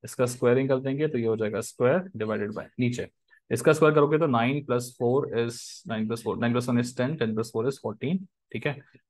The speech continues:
और इसका square करोगे तो this is nothing but your x square plus y square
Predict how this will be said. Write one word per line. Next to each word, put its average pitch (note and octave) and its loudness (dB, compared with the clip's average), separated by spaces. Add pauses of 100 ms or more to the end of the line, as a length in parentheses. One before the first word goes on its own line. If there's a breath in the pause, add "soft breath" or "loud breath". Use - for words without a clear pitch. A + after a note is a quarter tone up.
और A2+ 2
इसका A#2+ 0
square C3 2
करोगे B2 2
तो C3 -8
this A#2 -8
is A#2 -6
nothing A2 0
but A2 0
your D3 2 (120)
x A2 -4
square E3+ 2 (340)
plus A#2+ -4 (640)
y A2 0 (100)
square C3+ 0